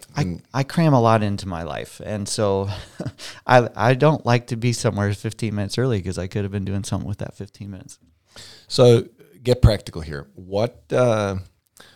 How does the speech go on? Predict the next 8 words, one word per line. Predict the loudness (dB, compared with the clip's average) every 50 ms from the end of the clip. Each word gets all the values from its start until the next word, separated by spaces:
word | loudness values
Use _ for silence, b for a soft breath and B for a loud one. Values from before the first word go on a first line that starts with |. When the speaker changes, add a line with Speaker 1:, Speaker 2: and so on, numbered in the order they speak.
| B B
Speaker 2:
what | -10 -4 -4 -4 -4 -4
do | -8 -8
car | -8 -8 -6 -4 -2 -2 -2 -2
guys | -4 -4 -6 -6 -4 -6 -6 -6 -6 -6 -6 -6 -6
know | -8 -8 -8 -8 -8 -8 -8 -8 -10 -12 -14 _ _ _ _ _ _ _ _ _ _ _ _ _ _ _ -16
that | -8 -6 -6 -6 -6 -8 -8
realtors | -6 -4 -4 -4 -4 -4 -4 -6 -6 -6
don't? | -8 -10 -10 -10 -14